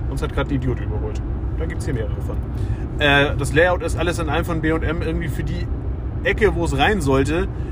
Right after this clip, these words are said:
ein bisschen zu eng gerechnet für den Zug, der es bewältigen soll. Also das, in der, gerade so im Schlussabschnitt der Bahn springt der Zug doch ein bisschen über die Schiene und das sieht man in der Schiene auch an einigen Stellen,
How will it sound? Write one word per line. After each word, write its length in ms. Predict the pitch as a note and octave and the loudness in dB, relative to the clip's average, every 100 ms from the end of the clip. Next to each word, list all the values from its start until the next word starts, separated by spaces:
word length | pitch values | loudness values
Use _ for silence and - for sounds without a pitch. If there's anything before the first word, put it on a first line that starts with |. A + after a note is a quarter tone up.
| - | -2
ein 100 | C#3+ | -2
bisschen 280 | F#3 G3+ F3+ | -2 -2 -2
zu 180 | - | -2
eng 300 | E3 E3+ G3 | -2 0 0
gerechnet 640 | E3+ D3 F3 F#3 F3 E3 - | 0 0 0 0 -2 -2 -4
für 140 | - D#3 | -2 0
den 140 | D#3 | 0
Zug, 260 | - G3+ - | 0 -2 2
der 100 | E3+ | 2
es 80 | - | 2
bewältigen 500 | D#3+ D#3 D3 C3 A#2 | 0 2 2 2 2
soll. 220 | A#2 A#2 | 0 0
Also 120 | B2+ | 0
das, 260 | C3+ C3 - B2+ | 0 0 -2 -2
in 100 | C#3+ | 0
der, 140 | D#3 | 0
gerade 320 | C3 D#3+ F3 | 2 2 2
so 140 | D#3+ E3+ | 0 -2
im 240 | D#3+ D3 | -2 -2
Schlussabschnitt 680 | C3 E3+ F3 E3+ - E3 - | 0 -2 0 -2 -2 -2 0
der 100 | C#3 | 0
Bahn 280 | C#3 D#3 F3+ - - - - | 4 4 2 -2 -2 -2 -2
springt 420 | - - - - | -2 0 0 2
der 140 | D3 | 2
Zug 220 | - - D#3 | 2 -2 0
doch 100 | C#3+ | 0
ein 80 | |
bisschen 240 | D3 D3 D3+ | 0 0 0
über 180 | C#3+ C#3 | 2 2
die 100 | C3 | 0
Schiene 280 | - F#3+ E3 | -2 0 0
und 80 | |
das 180 | C#3 B2+ - C3+ | 0 0 0 0
sieht 180 | - | 0
man 200 | D3+ C#3+ | 2 2
in 100 | - | 2
der 140 | C3+ C3 | 0 0
Schiene 300 | - D#3+ C#3 | 0 0 0
auch 100 | C3 | 0
an 100 | C3+ | 0
einigen 300 | C3+ C3+ C3 | 2 2 2
Stellen, 560 | - C3 B2+ B2 B2 | 2 2 2 2 0